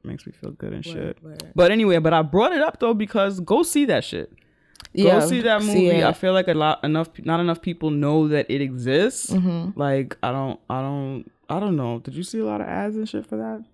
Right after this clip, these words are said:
Speaker 2: I know about it because of the Circle Line Men,
Speaker 1: Right.
Speaker 2: probably.
Speaker 1: Yeah, like, we,
Speaker 2: But I
Speaker 1: we know
Speaker 2: hadn't
Speaker 1: it's
Speaker 2: see it
Speaker 1: happening,
Speaker 2: outside in
Speaker 1: but
Speaker 2: the world. It was like, I think Diamond told us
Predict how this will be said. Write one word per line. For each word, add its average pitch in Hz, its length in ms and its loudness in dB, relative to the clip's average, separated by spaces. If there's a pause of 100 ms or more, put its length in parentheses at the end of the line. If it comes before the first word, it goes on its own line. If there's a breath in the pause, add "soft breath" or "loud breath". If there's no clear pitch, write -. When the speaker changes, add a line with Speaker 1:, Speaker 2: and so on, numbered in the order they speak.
(800)
Speaker 2:
I 240 1080 0
know 185 340 2
about 175 380 0
it - 220 -4
because 160 640 -4
of 156 180 -4
the 147 120 -4
Circle 156 360 -2
Line 147 300 -2
Men, 147 240 -6
Speaker 1:
Right. 143 300 -2
Speaker 2:
probably. 143 440 -2 (340 loud breath)
Speaker 1:
Yeah, 214 280 0
like, 156 180 0
we, 160 80 -4
Speaker 2:
But 180 100 4
I - 20 4
Speaker 1:
we 160 40 4
know 175 140 2
Speaker 2:
hadn't 190 540 4
Speaker 1:
it's 175 100 2
Speaker 2:
see 202 100 2
it 196 240 2
Speaker 1:
happening, 165 240 2
Speaker 2:
outside 170 300 4
in 170 80 2
Speaker 1:
but 135 180 6
Speaker 2:
the 165 60 6
world. 156 260 4
It 151 60 2
was 165 200 -2
like, 165 360 -2
I 180 60 -4
think 160 260 -2
Diamond 220 420 2
told 208 220 2
us 196 280 -2